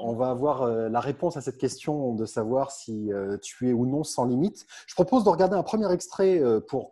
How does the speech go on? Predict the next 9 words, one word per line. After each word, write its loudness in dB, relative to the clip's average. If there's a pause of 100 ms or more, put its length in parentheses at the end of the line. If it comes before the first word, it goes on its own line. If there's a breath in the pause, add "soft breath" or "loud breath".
comprendre -2
déjà, 0 (280 soft breath)
euh, -4
dans -6
quel -2
univers -2
nous -4
sommes, -8
euh, -6